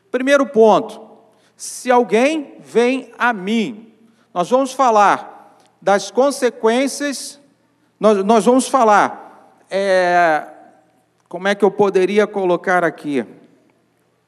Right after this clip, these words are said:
Nós vamos falar daquilo que ele fala e depois as consequências daquilo ali. Quando ele diz, em primeiro lugar, "Alguém vem a mim", ele tá aqui dizendo que qualquer pessoa,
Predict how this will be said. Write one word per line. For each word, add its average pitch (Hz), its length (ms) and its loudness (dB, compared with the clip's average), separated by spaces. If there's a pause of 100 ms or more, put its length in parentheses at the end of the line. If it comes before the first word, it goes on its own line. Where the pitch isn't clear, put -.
(720)
Nós 190 240 -2
vamos 226 320 -4
falar 196 580 -4
daquilo 240 540 -6
que 254 140 -8
ele 226 220 0
fala 262 680 2
e 247 120 -6
depois 233 460 -2
as 233 160 -6
consequências 233 840 -6
daquilo 226 360 -6
ali. 190 320 -4 (800)
Quando 302 260 0
ele 277 180 -2
diz, 233 320 -4
em 233 100 -2
primeiro 247 400 2
lugar, 202 480 2
"Alguém 240 460 2
vem 220 320 -4
a 170 80 2
mim", 165 680 -4 (320)
ele 254 180 2
tá 214 180 0
aqui 202 200 -4
dizendo 156 640 0 (400)
que 226 160 -6
qualquer 247 520 2
pessoa, 202 840 0